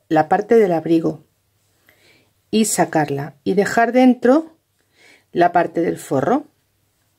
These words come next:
Y de esta forma nos va a quedar lo que os decía, el forro, el abrigo completamente forrado, pero nos va a quedar todo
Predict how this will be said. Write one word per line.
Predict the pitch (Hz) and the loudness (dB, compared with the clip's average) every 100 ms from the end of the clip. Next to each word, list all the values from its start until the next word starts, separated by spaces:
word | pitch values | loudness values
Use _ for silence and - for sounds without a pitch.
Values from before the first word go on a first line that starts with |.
| _ _ _ _ _ _ _ _ _ _ _ _ _ _ | _ _ _ _ _ _ _ _ _ _ _ _ _ _
Y | 185 | 0
de | 180 | 0
esta | 170 - | 0 -2
forma | 180 - 208 196 226 254 _ _ - - _ | -2 4 4 4 0 -4 _ _ -20 -20 _
nos | 202 170 | -6 -2
va | 165 | -2
a | 160 | 0
quedar | 165 165 170 - _ _ _ _ _ _ _ _ _ _ - | 2 2 0 -4 _ _ _ _ _ _ _ _ _ _ 0
lo | 180 | 0
que | 180 | 2
os | 165 | 2
decía, | 160 147 - 165 - _ - - _ - | 2 -2 -2 -4 -4 _ -20 -20 _ 0
el | 175 | 0
forro, | 175 - 208 202 170 160 - _ _ - - - | 0 2 2 4 0 -2 -8 _ _ -20 -10 0
el | 170 | 2
abrigo | 165 202 214 175 170 - | 4 4 2 2 -2 -2
completamente | 165 160 165 175 180 180 | -2 0 0 0 0 -2
forrado, | 175 208 233 254 277 349 - _ _ _ _ _ - | -2 0 2 2 2 -2 -6 _ _ _ _ _ 2
pero | 262 262 320 320 _ _ _ _ _ _ _ _ _ - | 4 4 2 -2 _ _ _ _ _ _ _ _ _ 0
nos | 196 185 | 2 2
va | |
a | 190 | 2
quedar | 196 208 208 | 4 2 2
todo | - 233 240 294 - | 2 4 6 2 -2